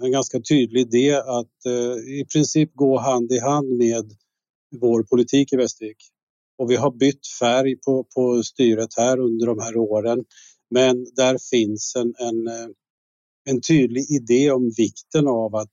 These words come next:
vi arbetar på det här sättet. Eh, idag har vi hållit på så pass länge så att nu, nu finns det studenter ute i alla verksamheter mer eller mindre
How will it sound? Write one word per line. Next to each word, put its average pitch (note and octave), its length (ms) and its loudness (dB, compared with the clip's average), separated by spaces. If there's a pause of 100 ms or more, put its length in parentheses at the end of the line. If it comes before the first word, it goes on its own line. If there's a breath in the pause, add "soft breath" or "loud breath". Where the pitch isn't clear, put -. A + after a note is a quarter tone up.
vi A2+ 240 2
arbetar G#2+ 460 -2
på - 100 -8
det A2+ 60 0
här G#2 120 -8
sättet. D#3 580 -4 (760)
Eh, A#2+ 240 0
idag C3 600 2
har C#3 140 0
vi C3 120 4
hållit A2+ 320 -4
på B2 200 2
så C3+ 160 -6
pass B2 260 -2
länge A2+ 400 0
så B2 160 -6
att A2 120 -6
nu, A#2 120 0
nu A#2 240 -10 (160)
finns G#2+ 340 -2
det A#2+ 160 -2
studenter A#2+ 640 -2
ute A#2+ 340 -2
i A2+ 180 0
alla A2 280 0
verksamheter A2 720 -6
mer B2+ 140 0
eller A#2+ 160 -4
mindre A2+ 380 -4